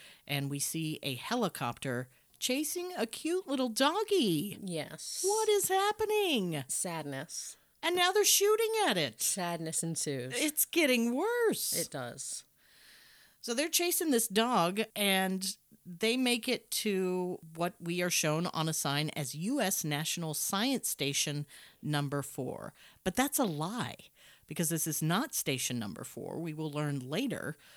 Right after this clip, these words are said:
Speaker 1: uh, that this is station thirty-one. So this is a big goof that no one has ever been able to <laughs> explain why the sign said four and everybody else refers to it as station thirty-one.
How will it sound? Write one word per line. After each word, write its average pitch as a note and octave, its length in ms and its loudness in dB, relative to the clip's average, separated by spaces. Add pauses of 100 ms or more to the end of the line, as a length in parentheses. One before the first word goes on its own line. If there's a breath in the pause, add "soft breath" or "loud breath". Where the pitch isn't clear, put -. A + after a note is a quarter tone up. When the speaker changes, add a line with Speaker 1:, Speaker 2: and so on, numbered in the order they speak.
(220 loud breath)
Speaker 1:
uh, D3+ 140 -2
that D3+ 180 -8
this G#3 180 0
is F3 60 0
station F3+ 400 4
thirty-one. B2 800 -6 (380 loud breath)
So D3+ 100 -8
this E3+ 220 0
is C#3+ 100 0
a C#3 60 -2
big C#3+ 280 -4
goof D3 320 -2
that C3 200 -2
no C#3+ 140 -2
one C#3 180 0
has C3 180 -4
ever C3+ 140 -4
been B2+ 160 -4
able B2+ 220 -2
to - 40 0
<laughs> - 20 -2
explain D#3+ 520 2
why D3 160 2
the C#3+ 100 -6
sign D#3 300 -2
said C#3+ 260 -4
four C#3+ 360 0
and B2 100 -2
everybody B2 440 -4 (140)
else A#2+ 280 -6
refers B2 420 -6
to - 120 -6
it - 80 -8
as - 80 -8
station - 400 -8
thirty-one. - 460 -12